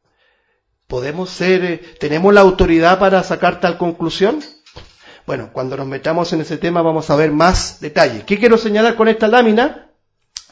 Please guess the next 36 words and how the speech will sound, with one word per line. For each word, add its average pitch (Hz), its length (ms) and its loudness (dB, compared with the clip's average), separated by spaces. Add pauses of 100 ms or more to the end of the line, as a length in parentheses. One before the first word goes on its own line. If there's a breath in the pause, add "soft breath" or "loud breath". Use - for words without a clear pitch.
(100)
Antes 156 320 2
de 160 60 2
ir 165 100 4
a 160 80 -4
Tesalonicenses, 165 720 -2 (640 loud breath)
que 190 100 6
nosotros 262 340 6
estamos 262 360 6
en 226 80 4
este 214 240 4
valle, 180 600 2 (440)
que 165 140 0
no 247 140 10
vieron 196 260 2
los, 151 120 -6 (200)
lo-, 147 240 -6
los 139 160 -8
profetas, - 800 -8 (440 soft breath)
que 202 120 -2
se 202 160 -4
llama 233 300 0
la 196 100 -4
iglesia. 156 500 -4 (1600 soft breath)
Pero 185 200 0
este 285 260 -2
paréntesis, 220 680 0
este 208 220 0
valle 202 300 4
va 190 80 4
a 175 60 -4
terminar 156 720 -4 (440)
con 220 540 -2 (520)
la 156 160 2
venida 143 400 -4
de 127 100 -10
Cristo. - 420 -14